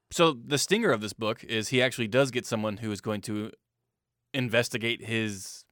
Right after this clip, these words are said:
him and, like, the things that are surrounding him.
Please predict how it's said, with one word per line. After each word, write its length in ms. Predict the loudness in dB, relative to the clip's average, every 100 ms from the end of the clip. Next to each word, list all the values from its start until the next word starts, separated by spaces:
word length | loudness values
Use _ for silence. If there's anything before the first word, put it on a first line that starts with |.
| _ _ _ _
him 360 | 0 2 2 0
and, 300 | 0 -2 -2
like, 240 | -2 -4 _ -8
the 300 | -2 -2 -2
things 260 | -2 0 0
that 100 | -2
are 80 | -2
surrounding 560 | -4 -4 -2 -2 -2
him. 280 | -2 -4 -6